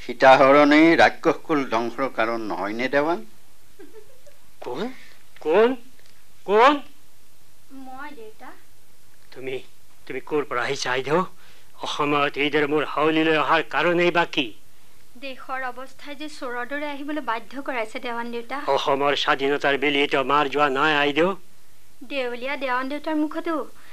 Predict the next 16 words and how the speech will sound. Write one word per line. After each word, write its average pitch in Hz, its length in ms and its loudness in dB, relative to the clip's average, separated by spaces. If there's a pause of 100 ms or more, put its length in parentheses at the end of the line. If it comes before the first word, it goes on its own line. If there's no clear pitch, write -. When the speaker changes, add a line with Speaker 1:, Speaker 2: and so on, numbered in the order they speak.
(200)
Speaker 3:
এনে 233 240 -4
কথা 247 240 -6
শুনিব 294 240 4
Speaker 2:
অ, 269 80 10
Speaker 3:
পাইছেনে? 262 400 8
Speaker 2:
স-, 107 200 -4
স-, 107 340 -6 (140)
সঁচা - 380 -4
কথা, 107 400 -8
বুঢ়া 110 320 -4
ডাঙৰীয়া, 110 460 -2
মই 113 220 0
দেউলীয়া। 113 460 0 (1080)
সঁচাকৈয়ে 147 720 6
মই 143 300 6
দেউলীয়া, 143 480 6